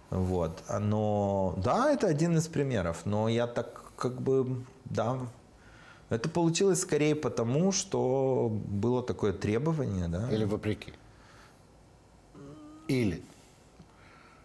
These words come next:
Speaker 2: Или?
Speaker 1: П-, потому. Я думаю, что было бы удобнее назначить кого-то местного, но и наши иностранные партнеры требовали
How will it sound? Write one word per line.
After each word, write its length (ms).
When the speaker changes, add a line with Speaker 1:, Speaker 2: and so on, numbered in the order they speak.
Speaker 2:
Или? 400
Speaker 1:
П-, 140
потому. 540
Я 160
думаю, 260
что 180
было 220
бы 160
удобнее 400
назначить 720
кого-то 420
местного, 600
но 580
и 80
наши 520
иностранные 560
партнеры 460
требовали 840